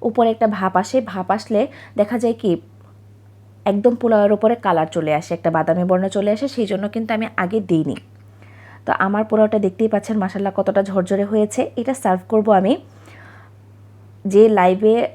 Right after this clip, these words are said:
আহ, রোস্টের যে ভিডিওটি করেছিলাম সেই রোস্টটা দিয়ে। এখানে কিন্তু আমি হালকা ভেজা ভেজা রেখেছি, একটু ঝোল ঝোল ভাব রেখেছি। আহ, আপনারা চাইলে কিন্তু আরেকটু শুকিয়ে নিতে পারেন। এই ঝোলটা কিন্তু খুব বেশি ঝোল না,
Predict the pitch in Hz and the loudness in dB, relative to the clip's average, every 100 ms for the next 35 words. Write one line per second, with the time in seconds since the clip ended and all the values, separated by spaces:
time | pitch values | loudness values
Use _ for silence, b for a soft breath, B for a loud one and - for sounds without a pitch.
0 | - 165 170 175 190 - 202 208 254 220 | -2 0 2 2 0 2 2 2 0 0
1 | 226 202 220 220 220 208 208 - 220 202 | 0 2 2 2 0 2 2 2 2 2
2 | 302 - B B - 262 262 185 - 160 | 0 -10 B B 2 4 6 4 2 -2
3 | 147 - - - - - - - - - | -2 -8 -12 -20 -20 -20 -20 -20 -20 -20
4 | - - - B B B - 254 302 285 | -20 -20 -20 B B B -4 0 2 2
5 | 294 269 - 214 240 208 185 208 202 202 | -2 -2 -2 0 0 -2 -2 -2 -2 0
6 | 208 202 208 214 208 233 220 220 220 220 | 0 0 0 0 0 -2 -2 -4 -2 -4
7 | 202 180 185 214 190 180 202 185 208 - | 0 -2 0 -2 0 0 0 -2 -2 -2
8 | 262 370 B B B B B B - 190 | -4 -6 B B B B B B 0 0
9 | - 254 254 262 240 226 233 226 214 214 | 2 0 0 2 2 0 -2 -2 -2 0
10 | 233 226 226 220 214 214 190 202 247 196 | -2 -2 2 2 2 2 2 2 0 0
11 | 196 226 240 254 254 - 208 180 226 247 | 2 0 0 -2 -4 -4 -4 0 -2 -2
12 | 208 185 180 180 | 0 0 2 0